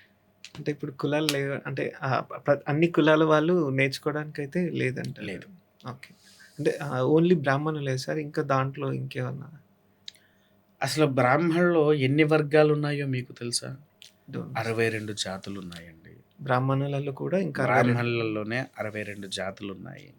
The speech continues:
Speaker 1: ఓకే.
Speaker 2: విన్నారా?
Speaker 1: సార్.
Speaker 2: అందులో కొంతమంది చేస్తారు, కొంతమంది చేయరు.
Speaker 1: ఓకే. అంత-,
Speaker 2: క్లియర్
Speaker 1: ఓకే.
Speaker 2: కట్‌గా.
Speaker 1: సార్.
Speaker 2: ఇప్పుడు మనకు "శివాయ విష్ణు రూపాయ శివరూపాయ విష్ణవే,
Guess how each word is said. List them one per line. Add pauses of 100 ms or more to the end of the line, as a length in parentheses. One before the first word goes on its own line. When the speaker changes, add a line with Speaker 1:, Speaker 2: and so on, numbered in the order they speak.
Speaker 1:
ఓకే. (920)
Speaker 2:
విన్నారా?
Speaker 1:
సార్. (1040)
Speaker 2:
అందులో (200)
కొంతమంది (140)
చేస్తారు,
కొంతమంది
చేయరు. (1800)
Speaker 1:
ఓకే. (100)
అంత-,
Speaker 2:
క్లియర్
Speaker 1:
ఓకే.
Speaker 2:
కట్‌గా.
Speaker 1:
సార్. (540)
Speaker 2:
ఇప్పుడు
మనకు (600)
"శివాయ
విష్ణు
రూపాయ
శివరూపాయ
విష్ణవే,